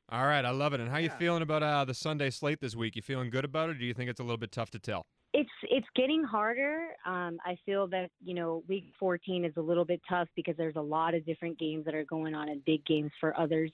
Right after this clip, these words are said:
Speaker 3: And especially in the N F C, you guys already know it's super close.
Speaker 1: Oh, yeah.
Speaker 3: So I really feel like, um, with the games that I've got picked out, um, we'll come away with it, and, you know, I feel really good about 'em.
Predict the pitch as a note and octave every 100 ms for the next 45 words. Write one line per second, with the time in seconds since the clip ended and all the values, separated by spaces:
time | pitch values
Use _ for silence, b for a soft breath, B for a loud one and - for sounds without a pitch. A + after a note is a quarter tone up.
0 | - E3+ E3 A#3 A#3+ A#3+ G#3+ F#3+ F3+ E3+
1 | D#3+ - F#3+ E3 E3+ B B B F#3 F3
2 | F3 F3 E3+ E3+ E3 D3 - F#3+ E3 D#3+
3 | - E3+ D#3 C#3+ - _ - C3 G#2+ F#2+
4 | G3 E3+ D#3+ D3+ E3 E3 F3+ F3+ F3+ F3+
5 | E3+ E3+ D#3+ - - E3 D#3 D3+ - G3
6 | E3+ D#3 - F3 F3 F3 E3 D3+ E3 -
7 | F#3 D#3+ E3 D#3 D#3 - b b b b
8 | E3 D#3+ F3 F#3 G#3 G3 E3+ E3+ E3 D#3+
9 | - D3+ - D#3+ D3+ C#3+ - D3+ D3+ D#3+
10 | D#3+ D#3 D3+ D3 C#3 A#2 -